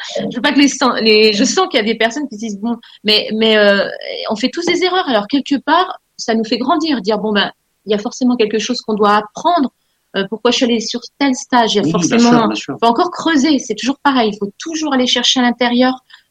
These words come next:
Speaker 1: pourquoi je me suis dirigée ça et pourquoi alors je vais sur des, des choses qui me correspondent pas.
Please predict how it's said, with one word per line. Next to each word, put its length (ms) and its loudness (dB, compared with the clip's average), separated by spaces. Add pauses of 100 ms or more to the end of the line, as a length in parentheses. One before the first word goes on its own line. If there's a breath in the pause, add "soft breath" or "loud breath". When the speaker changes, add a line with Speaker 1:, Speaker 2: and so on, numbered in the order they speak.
Speaker 1:
pourquoi 460 0
je 120 0
me 60 4
suis 160 -4
dirigée 320 2
ça 160 0
et 140 0
pourquoi 500 0
alors 220 2
je 60 -6
vais 100 0
sur 160 -4
des, 180 -2
des 100 0
choses 220 -4
qui 140 0
me 80 4
correspondent 480 0
pas. 140 -2